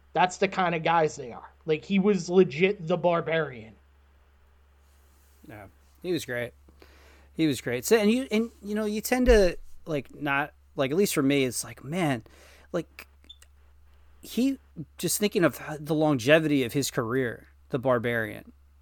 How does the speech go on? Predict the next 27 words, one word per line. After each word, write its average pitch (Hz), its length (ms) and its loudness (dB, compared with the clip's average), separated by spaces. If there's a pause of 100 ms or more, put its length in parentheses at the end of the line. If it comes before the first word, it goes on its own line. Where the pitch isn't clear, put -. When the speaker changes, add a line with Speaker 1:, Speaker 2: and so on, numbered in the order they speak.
(920)
Speaker 2:
Like, 123 240 -8
he 214 240 0
was 160 160 4
around 127 560 2
during, 123 720 -2 (840)
you 123 120 -8 (420)
know, 170 80 -18 (280)
every 214 360 6
era. 143 420 6
He 165 160 2
was, 147 260 0
just - 240 -4
seemed 151 200 2
to 139 80 -6
be 123 160 -2
in, 123 80 -4
like, 113 180 -12
the 135 80 -2
mid 143 180 2
eighties, 190 420 4
he's 156 200 -2
there 156 400 0
and 135 140 -2
on 131 140 0
a 104 80 -6 (220)
huge 170 380 -2
show. 135 480 4